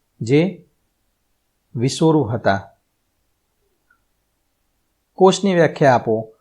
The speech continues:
તો સજીવોનો બંધારણીય અને ક્રિયાત્મક એકમ એટલે કોષ. તેરમું છે કોષીય અંગિકાનું એક નિયત કાર્ય.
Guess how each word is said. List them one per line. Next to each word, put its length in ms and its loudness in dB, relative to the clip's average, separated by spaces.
તો 60 -6
સજીવોનો 500 2
બંધારણીય 680 2
અને 240 -4
ક્રિયાત્મક 580 -2
એકમ 320 -4
એટલે 300 -2
કોષ. 360 -2
તેરમું 340 2
છે 180 0
કોષીય 520 0
અંગિકાનું 800 0
એક 220 0
નિયત 360 0
કાર્ય. 520 -2